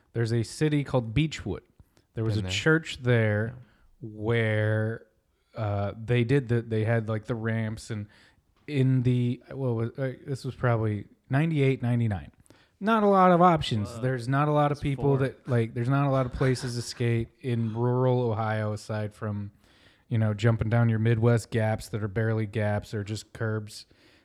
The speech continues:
Speaker 1: that happen to have, <laughs> like, a sloping grass underneath them, like Oklahoma style. <clears throat> But anyway, this church did their weekly thing, and if you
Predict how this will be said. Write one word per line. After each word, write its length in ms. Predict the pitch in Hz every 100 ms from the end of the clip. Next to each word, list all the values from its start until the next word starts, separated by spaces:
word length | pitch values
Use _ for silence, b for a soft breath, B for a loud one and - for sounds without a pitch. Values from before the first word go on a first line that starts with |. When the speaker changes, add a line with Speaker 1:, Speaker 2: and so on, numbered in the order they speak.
| -
Speaker 1:
that 180 | 117 110
happen 320 | 120 113 113
to 60 | 110
have, 220 | 113 110
<laughs> 80 | -
like, 220 | 127 117
a 100 | 120
sloping 580 | 113 - 120 117 123 117
grass 640 | - 107 110 110 107 - - 127
underneath 560 | 117 113 110 110 -
them, 300 | 110 107 107 - b b b b b 113
like 200 | 104 -
Oklahoma 580 | 131 117 110 113 110
style. 500 | 107 - 107 104 - -
<clears throat> 300 | 208 170 107 - _ _ _ - 131
But 120 | 135
anyway, 380 | 165 123 92 - b b b -
this 220 | 117 -
church 400 | 185 175 170 -
did 240 | 156 143
their 280 | 143 143 143
weekly 440 | 131 131 127 139
thing, 440 | 123 123 117 120 120
and 360 | 120 117 110
if 120 | 117 113
you 180 | 107